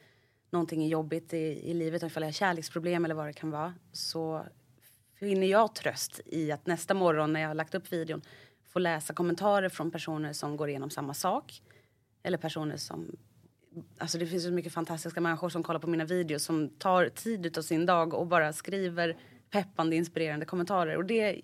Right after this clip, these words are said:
gör ju såklart att jag mår jättebra. Sen finns det ju en baksida, vilken är att det finns ju personer som inte tycker om mig, så personer som stör sig på mig och som då utnyttjar såna tillfällen till att göra mig illa.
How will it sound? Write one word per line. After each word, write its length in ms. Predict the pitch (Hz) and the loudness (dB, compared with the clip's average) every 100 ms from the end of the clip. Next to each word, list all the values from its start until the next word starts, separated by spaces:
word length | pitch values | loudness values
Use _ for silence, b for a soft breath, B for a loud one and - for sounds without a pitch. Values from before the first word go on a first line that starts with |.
| - _ | -16 _
gör 180 | 156 165 | -2 -2
ju 60 | 151 | -2
såklart 280 | - - | -4 -8
att 80 | - | -6
jag 80 | 170 | -2
mår 120 | 170 | 0
jättebra. 480 | 156 - 147 - 214 B B B B - | -2 -4 -4 0 0 B B B B -4
Sen 200 | 190 190 | -2 0
finns 140 | 185 | 0
det 60 | 190 | -2
ju 60 | |
en 60 | 180 | 4
baksida, 580 | 180 151 - 220 202 147 | 4 4 -2 0 0 -2
vilken 240 | 160 165 | -2 -2
är 140 | 147 | -2
att 320 | 139 139 - - - | -4 -6 -14 -20 -10
det 80 | 165 | -2
finns 280 | 156 156 | -2 -2
ju 160 | 156 151 | -6 -8
personer 340 | 156 165 170 | -6 -2 0
som 120 | 170 - | 0 2
inte 280 | 170 170 | 2 2
tycker 220 | 240 269 180 | -2 2 2
om 160 | 147 | 2
mig, 140 | - 156 | -2 -4
så 120 | - | -6
personer 320 | 160 175 160 | -6 -4 -4
som 180 | - 160 | -4 -4
stör 340 | - 175 233 | -2 2 2
sig 140 | 233 247 | 0 -2
på 100 | 233 | 0
mig 340 | 220 220 247 b b b b b - | 0 0 -4 b b b b b -6
och 120 | 180 | -2
som 340 | 180 170 160 - - _ _ _ - | 0 0 0 -6 -20 _ _ _ -2
då 260 | 185 180 | 4 6
utnyttjar 960 | 208 180 - 226 233 - 185 165 147 170 - - _ _ - | 4 0 0 0 0 0 -2 0 -2 -6 -12 -20 _ _ -6
såna 380 | - 196 175 | 0 2 2
tillfällen 600 | 170 196 175 190 190 - 180 | 0 -2 0 2 2 0 -2
till 180 | 170 | -4
att 120 | 165 165 | -2 -2
göra 200 | 156 151 | 0 0
mig 140 | 143 | -2
illa. 460 | - 165 143 - | -4 -4 -4 -8